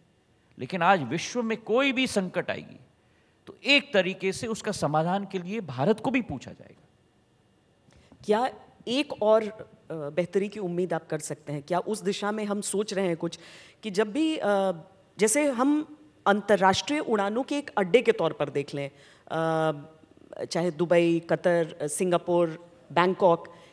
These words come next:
Speaker 2: ऐसे जो सेंटर्स हैं जहाँ, अ, सिंगापुर, अ, वहाँ पर अधिकांश जो ट्रांजिट होते हैं या फिर वहीं से आप दूसरा कनेक्शन ले सकते हैं, क्या भारत का कोई शहर या भारत के कई शहर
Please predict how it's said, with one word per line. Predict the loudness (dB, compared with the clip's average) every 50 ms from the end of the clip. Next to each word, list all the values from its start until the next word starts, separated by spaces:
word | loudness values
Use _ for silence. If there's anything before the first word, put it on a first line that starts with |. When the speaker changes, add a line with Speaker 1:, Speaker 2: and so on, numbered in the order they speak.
| _ _ 6
Speaker 2:
ऐसे | 6 6 6 4 2
जो | 2
सेंटर्स | 0 0 0 0 4 4 4 4 4
हैं | 4
जहाँ, | 2 2 0 0
अ, | -2 -8 -14 -20 -16 -14 -8 -4 -2 -2 0
सिंगापुर, | 0 0 0 0 0 -2 -4 -6 -8 -10 -16 -20 -20 -20 -20 -8 0
अ, | 2 4 6 6 6 6 6 4 0 -8 -18 -14 0
वहाँ | 2 4 8 8 8
पर | 10 10 10 8 8 6 0 -12 -18 -20 -20 -20 -20 _ _ _ _ _ 4
अधिकांश | 4 6 4 2 2 4 4 6 6 4 4 2 -2 -4 -6 -8 -12 -8
जो | -6 -4
ट्रांजिट | -4 2 6 8 8 8 8 6 4 4 4
होते | 2 0 2 2 2
हैं | 2 2 2 4
या | 4 2 2
फिर | 2 2 0 2
वहीं | 4 4 4 4 4
से | 4 6 6 6 6 6 4 2
आप | 0 0
दूसरा | 0 0 -4 0 2 2 2
कनेक्शन | 2 2 0 0 0 0 -2 0
ले | 2 0 0
सकते | 0 -2 -4 -6 -6 -6
हैं, | -6 -8 -12 -18 -20 -20 -20 -20 _ 0
क्या | 2 4 6 4
भारत | 4 2 -2 -2 6 8 10 10 10 8 8
का | 4 2 2
कोई | 4 2 0 0
शहर | 0 0 0 2 2 2 0 0 -4 -20 -20 -20 -20 _ _ _ _ _ 0
या | 2 2 2
भारत | 2 0 -4 -4 -4 -4 -6
के | -6 -6
कई | 2 4 4 4 4 4
शहर | 2 2 2 2 0 -2 -6